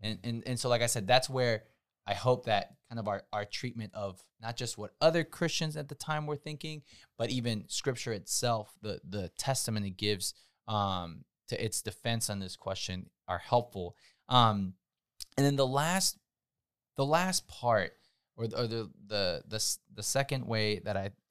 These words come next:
or the second place that I think this question might be coming from is something that Kevin highlighted, which is sometimes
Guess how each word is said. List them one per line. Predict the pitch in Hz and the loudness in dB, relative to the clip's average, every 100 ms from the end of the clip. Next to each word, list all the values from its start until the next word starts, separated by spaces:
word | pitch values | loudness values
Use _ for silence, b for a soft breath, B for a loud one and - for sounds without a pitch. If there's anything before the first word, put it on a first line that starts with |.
| - | -8
or | 104 | -6
the | |
second | - 123 107 | -6 -6 -8
place | - 104 | -10 -8
that | - | -8
I | |
think | 95 98 | -8 -8
this | - | -8
question | - 101 104 | -6 -6 -4
might | 92 85 | -6 -8
be | 95 | -10
coming | - 92 92 | -10 -8 -8
from | - 87 85 b b _ | -10 -10 -12 b b _
is | 104 - | -2 0
something | 127 131 | 0 -4
that | 110 - | -6 -6
Kevin | 131 120 98 | -4 -4 -6
highlighted, | - 90 85 85 85 - | -6 -6 -6 -8 -10 -12
which | 95 - | -10 -6
is | 95 - b _ _ _ _ _ _ _ _ _ _ _ - | -8 -10 b _ _ _ _ _ _ _ _ _ _ _ -12
sometimes | - 135 165 170 170 - | -4 -2 2 2 2 -4